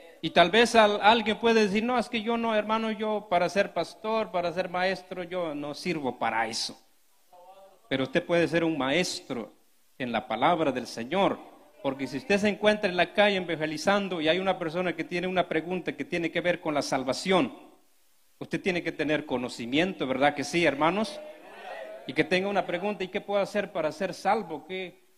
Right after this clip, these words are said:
cuáles son los primeros pasos que debo de dar?". Todos los que estamos aquí, hermanos, desde que el que apenas se convirtió hace meses, tiene que saber, ¿verdad que sí? Porque se supone esos son los pasos que te hizo cuando se convirtió.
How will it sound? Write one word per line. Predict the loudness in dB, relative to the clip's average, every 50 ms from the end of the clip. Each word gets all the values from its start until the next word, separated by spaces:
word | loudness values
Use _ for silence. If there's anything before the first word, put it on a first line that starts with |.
| _
cuáles | -6 -4 -4 -4 -6
son | -6 -8 -8 -8
los | -8 -10
primeros | -10 -10 -6 -2 -2 -2 -2
pasos | 2 2 2 2 2 0 -4 -8 -10
que | -10 -6 -2
debo | -2 0 0 0 -2
de | 0 2
dar?". | 6 6 8 6 6 2 -4 -12 -20 -2 6
Todos | 8 10 10 10 8 6 2 2 2 0 -4
los | -4 -4 -2
que | -2 -2
estamos | 2 4 4 4 4 4 2 6 6
aquí, | 6 6 6 6 8 8
hermanos, | 8 8 8 6 6 6 6 4 0 -2 -6 -14 -20 -20 -12 4
desde | 6 8 8 8 6 4 2 2
que | 2 -2
el | -4 -4 0 2
que | 2
apenas | 2 4 6 6 6 8 6 6 4 2 0 -6 -8 -12 -18 -20 _ _ _ _
se | _ 0 2 2 4
convirtió | 4 0 -2 0 0 -2 2 4 6 8
hace | 8 6 6 4 2 4
meses, | 8 8 8 8 6 4 0 0 -4 -10 -20 -20 -6 _
tiene | 4 6 8 8 8 8
que | 8 6
saber, | 6 8 10 10 10 10 10 10 10 8 4 -2 -8 -14 -18 -20 -20 -20 -20 -20 -20 -8 0
¿verdad | 4 4 8 10 10 10 10
que | 8 4
sí? | 6 8 8 8 6 4 0 -8 -14 -16 -16 -20 -20 -20 -18 -12 -4 -2
Porque | 2 4 4 4
se | 4 4
supone | 2 0 0 4 4 6 6 6 6 6 8 6
esos | 6 4 2 0
son | 2 2 2
los | 2 2
pasos | 4 4 4 6 4 2 -2 -4
que | -4 -2
te | 0 2 2
hizo | 2 2 0 -2 -2 0
cuando | 2 2 2 2 -2
se | -2 -4 -2
convirtió. | -2 -2 0 2 0 0 0 -2 -2 2 6 8 8 8 8 4